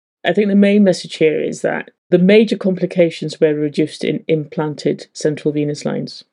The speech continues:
So these include the risk of infections and, uh, mechanical complications. There was also a reduced rate of removal due to complications of, of any kind. So those are key issues,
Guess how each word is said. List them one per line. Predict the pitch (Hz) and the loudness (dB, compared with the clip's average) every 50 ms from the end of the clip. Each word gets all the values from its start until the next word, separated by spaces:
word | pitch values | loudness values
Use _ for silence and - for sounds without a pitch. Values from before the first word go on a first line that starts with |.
| _ _ _ _ _ _ _ _ _ _ _ _ _ _ _ _ _ | _ _ _ _ _ _ _ _ _ _ _ _ _ _ _ _ _
So | - - 160 156 | -4 0 2 2
these | 160 175 170 - | 2 2 2 2
include | 170 160 - - 180 165 160 156 147 - _ _ - | 0 -2 0 2 2 2 2 0 -6 -10 _ _ -2
the | - 156 156 160 | 0 0 0 0
risk | - 165 165 165 - - | 0 0 -2 0 0 -2
of | 156 156 | -4 -2
infections | 139 147 139 - - 160 - - - 156 156 151 156 156 151 147 - - - | -4 -4 -4 -4 -4 -6 -6 -6 -8 -8 -6 -6 -6 -8 -10 -12 -14 -12 -10
and, | 170 156 147 147 151 151 - - _ _ _ - | -8 -8 -8 -8 -8 -10 -10 -14 _ _ _ -8
uh, | - 156 185 | -6 -4 -4
mechanical | 214 - - - 202 196 190 - - 180 175 170 - - - _ _ | -4 -4 -4 -4 -4 -4 -2 -2 -2 -2 -2 -2 -6 -14 -20 _ _
complications. | - - 165 - 170 165 - - 165 165 165 - - 165 160 160 156 - - - - - - - - - - - | -4 -4 -4 -2 -4 -4 0 0 0 0 0 -4 -8 -8 -8 -8 -10 -12 -16 -20 -20 -20 -20 -18 -18 -14 -6 -2
There | 180 175 | 0 2
was | 170 180 | 6 6
also | 185 190 185 - 175 | 6 6 4 2 0
a | |
reduced | 165 160 156 - - 160 160 - - | 0 0 -2 0 -2 -4 -2 0 0
rate | 165 156 151 - | 0 0 -2 -6
of | 160 143 - 156 | -12 -12 -6 -4
removal | 170 165 165 170 175 170 165 147 151 147 143 139 | -2 0 2 4 4 4 2 2 0 0 -2 -2
due | - - 156 151 147 143 | -4 -2 -2 -2 -2 -4
to | - - 147 147 | -6 -6 -6 -6
complications | - - - 143 - - - 160 151 147 - - 143 139 | -6 -8 -10 -12 -10 -6 -4 -4 -4 -4 -6 -8 -8 -4
of, | 160 151 151 147 - - - | -2 -4 -4 -4 -8 -12 -10
of | - 151 147 - - | -8 -8 -8 -6 -8
any | 156 147 147 | -8 -8 -8
kind. | 151 - - 160 160 156 151 147 | -10 -8 -6 -6 -6 -6 -6 -8
So | - - 156 | -8 -6 -4
those | 151 156 156 156 151 147 | 0 0 0 0 0 -2
are | 156 151 147 151 147 143 - - - - - - - - - _ _ - | -4 -4 -4 -4 -6 -8 -12 -18 -20 -20 -20 -20 -20 -20 -20 _ _ -12
key | - - 185 175 165 165 160 156 | -6 -2 0 0 0 0 0 -2
issues, | 156 - - - 156 143 139 143 143 143 139 - - | -2 -4 -4 -6 -4 -4 -4 -6 -8 -12 -14 -16 -18